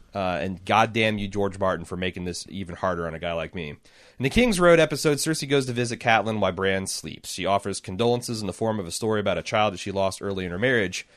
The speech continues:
Fans have often speculated about the authenticity of this story. Of course, we talked about that last week. But upon rewatch, here's what I found most interesting. Cat replies with sympathy,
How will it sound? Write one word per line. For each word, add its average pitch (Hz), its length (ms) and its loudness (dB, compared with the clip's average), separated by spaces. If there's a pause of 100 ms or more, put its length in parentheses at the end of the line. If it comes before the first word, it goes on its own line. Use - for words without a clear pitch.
(480)
Fans 160 200 4
have 156 120 0
often 170 260 8
speculated 147 500 2
about 127 220 4
the 131 60 2
authenticity 120 760 0
of 98 100 2
this 101 160 -2
story. 87 440 2
Of - 240 -20
course, 98 220 -4
we 101 80 -8
talked 104 220 0
about 85 220 -4
that 80 160 -2
last 87 260 -2
week. 90 280 -6 (280)
But 139 120 2
upon 165 220 8
rewatch, 185 460 6
here's 190 180 0
what 165 100 4
I 160 40 4
found 156 220 2
most 139 180 0
interesting. 78 540 -8 (400)
Cat 180 220 6
replies 147 480 6
with 120 100 -2
sympathy, 117 680 0